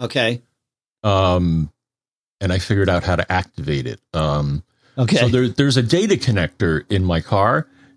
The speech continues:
Speaker 2: and if you short two pins in the connector,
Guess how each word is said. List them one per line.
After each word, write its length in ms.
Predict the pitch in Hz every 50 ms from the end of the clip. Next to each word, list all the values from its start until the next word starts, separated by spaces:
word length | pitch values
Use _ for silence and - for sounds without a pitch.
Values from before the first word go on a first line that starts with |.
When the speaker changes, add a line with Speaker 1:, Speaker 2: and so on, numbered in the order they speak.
| _ _ _
Speaker 2:
and 160 | - 110 107 113
if 200 | 117 110 - -
you 120 | 113 110
short 600 | 104 - - - - 170 170 165 151 120 - - _ _ _ _ _ -
two 300 | - - 160 165 147 -
pins 760 | - - - 170 170 156 127 113 98 95 92 87 76 - - - - -
in 160 | 120 110 104
the 80 | 95
connector, 720 | 85 - - 104 101 110 120 - _ 170 170 180 185 180